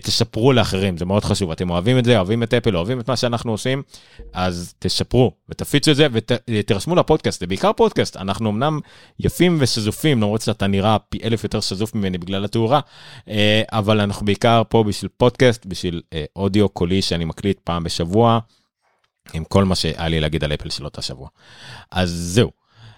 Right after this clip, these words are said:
לילה טוב, תודה רבה ניר, אה, ותגיד תודה בזמן שאני מחפש את הכפתור ניתוק.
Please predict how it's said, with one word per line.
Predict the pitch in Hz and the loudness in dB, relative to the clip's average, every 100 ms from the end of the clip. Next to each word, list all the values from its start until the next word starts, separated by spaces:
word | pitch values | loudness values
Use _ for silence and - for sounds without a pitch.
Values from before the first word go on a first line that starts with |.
| _ | _
לילה | 95 98 135 131 | -4 2 4 4
טוב, | 107 76 - _ _ | 2 -2 -8 _ _
תודה | - 101 123 | 0 4 4
רבה | 123 117 98 | 4 4 2
ניר, | 90 90 85 - - | 2 0 -2 -8 -6
אה, | 87 87 85 | -2 0 0
ותגיד | 85 98 107 113 | -2 2 2 2
תודה | 101 92 | 4 4
בזמן | 92 90 | 2 0
שאני | 92 87 | -2 -2
מחפש | 82 78 87 | -4 -4 -4
את | |
הכפתור | 87 - - 78 | -4 -6 -6 -6
ניתוק. | 76 - | -8 -12